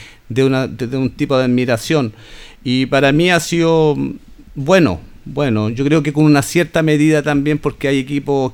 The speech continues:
que yo creo que se abastecen mucho de, de jugadores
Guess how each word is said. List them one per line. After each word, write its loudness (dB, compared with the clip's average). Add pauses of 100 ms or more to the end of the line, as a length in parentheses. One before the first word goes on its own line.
que -2
yo -4
creo -4
que -8
se -8
abastecen -6
mucho -2
de, -4
de -6
jugadores -6